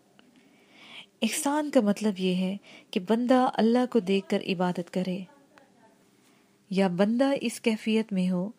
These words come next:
कि उसे अल्लाह देख रहा है। यकीन के इस दर्जे को तसव्वुफ़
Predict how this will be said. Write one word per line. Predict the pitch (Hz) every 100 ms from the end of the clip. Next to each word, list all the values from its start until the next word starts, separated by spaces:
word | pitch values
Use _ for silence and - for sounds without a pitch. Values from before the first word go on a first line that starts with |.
| _ - -
कि | 247
उसे | 262 277 -
अल्लाह | 240 247 240
देख | 202 180
रहा | 190 180 180
है। | 180 185 190 _ _ _ - - -
यकीन | 180 196 240 262 262
के | 247 -
इस | 214 -
दर्जे | 196 202 202 214
को | 208
तसव्वुफ़ | - 185 202 190 196